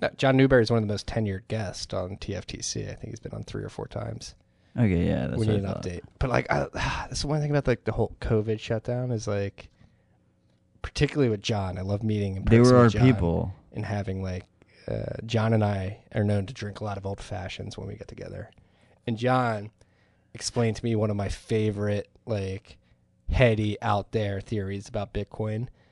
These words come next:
Speaker 1: where Bitcoin, like, isn't even, like, a monetary system. It's just a quantum computing alarm system that's Satoshi
Speaker 2: That's what it
Speaker 1: created.
Speaker 2: is. I,
Speaker 1: Right.
Speaker 2: I prescribe to that theory, actually.
Speaker 1: Do you?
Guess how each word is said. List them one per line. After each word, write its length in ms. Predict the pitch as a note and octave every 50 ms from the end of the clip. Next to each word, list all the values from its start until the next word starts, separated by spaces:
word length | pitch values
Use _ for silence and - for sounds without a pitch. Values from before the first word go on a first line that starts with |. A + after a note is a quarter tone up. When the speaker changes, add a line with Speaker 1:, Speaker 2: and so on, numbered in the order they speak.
| _ _ _ _ _
Speaker 1:
where 100 | - G#2
Bitcoin, 520 | - - G2 - - A2 G#2 G2+ G2+ G2
like, 260 | G2 F#2+ F#2 - - - _
isn't 260 | - A#2 G#2 G#2+ G#2
even, 200 | G#2 G2 F#2+ G2+
like, 100 | G2 G2
a 40 | F#2+ G2
monetary 480 | G2 F#2+ F#2+ G2 - - G#2 G2+ G2+
system. 460 | - - G#2 G#2 G#2 - - A2+ A2 G#2+
It's 100 | G2+ -
just 160 | A2+ G#2+ -
a 40 | G#2+
quantum 460 | - - - G2+ G2+ G2 - A2+ G2+
computing 580 | - A2 G#2 - - - G2+ G#2 G2 G2 G2 F#2+
alarm 320 | F#2 F#2 F#2 F#2+ G2 F#2+
system 440 | - - G#2 - - - A2+ A2+ A2
that's 220 | G#2+ G2+ - - -
Satoshi 160 | - - A2+
Speaker 2:
That's 220 | A#2 A#2 A#2+ A#2 -
what 120 | B2+ G#2+
it 80 | G#2 F#2+
Speaker 1:
created. 240 | F#2+ F#2+ F2+ F2
Speaker 2:
is. 200 | E2 - - - _ _ _ _ _
I, 220 | E2+ E2+ G2 G#2 G2+
Speaker 1:
Right. 100 | G#2 F#2
Speaker 2:
I 140 | G2+ A2+
prescribe 520 | A2 A2+ - A2+ - - G#2+ G2+ G2 F2 -
to 100 | - F2+
that 240 | F2 F2+ E2+ - -
theory, 320 | F2 F2 E2 E2 - -
actually. 480 | B1 C#2+ - - - - B1 - G#2+ - _ - - - _ _
Speaker 1:
Do 80 | - G#2+
you? 200 | G#2 A#2+ D3